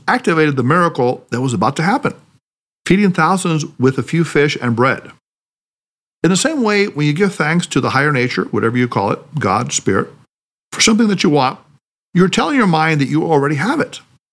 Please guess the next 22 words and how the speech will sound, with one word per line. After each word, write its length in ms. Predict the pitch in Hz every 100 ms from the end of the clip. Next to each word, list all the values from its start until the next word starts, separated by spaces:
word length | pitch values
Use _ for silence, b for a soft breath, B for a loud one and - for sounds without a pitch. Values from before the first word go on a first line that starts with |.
| _ _ _
Your 120 | - 131
gratitude 440 | 180 311 - 240
is 100 | 185
simply 340 | 185 185 190
an 140 | 160 139
acknowledgement 720 | 127 151 220 185 120 92 - -
and 100 | 127
appreciation 600 | 135 190 - 147 147 147
of 100 | 120
what 200 | 139 147
you 80 | 127
already 300 | 120 117 123
possess. 520 | 107 110 104 - - _ _ _ _
You 80 | 143
don't 140 | 208 240
need 120 | 247
to 80 | 240
strive 420 | - 170 170 185
or 80 | 185
chase 300 | 185 180 180
after 340 | 165 - 160
it 180 | 165